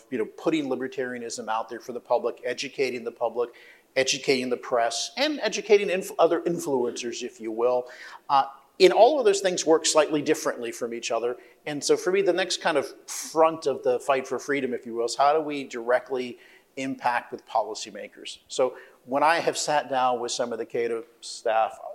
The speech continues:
one of the first questions or homework assignments I give them, and this is just illustrative how, how the system works, is to say,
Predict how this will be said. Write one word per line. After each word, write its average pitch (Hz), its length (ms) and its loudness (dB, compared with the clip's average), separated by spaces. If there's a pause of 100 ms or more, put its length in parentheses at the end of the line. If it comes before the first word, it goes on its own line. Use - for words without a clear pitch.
one 139 240 -2
of 139 80 0
the 127 60 0
first 135 320 0
questions 139 420 0
or 120 80 -4
homework 135 320 -6
assignments 117 580 -2
I 131 40 -6
give 202 220 2
them, 123 200 -2
and 123 120 -10
this - 180 -4
is - 40 -8
just - 260 -8 (220)
illustrative 120 520 -2
how, 110 260 0
how 117 80 -2
the 107 60 -12
system 120 320 -6
works, 185 240 -4
is 113 80 -14
to 123 80 -10
say, 127 240 2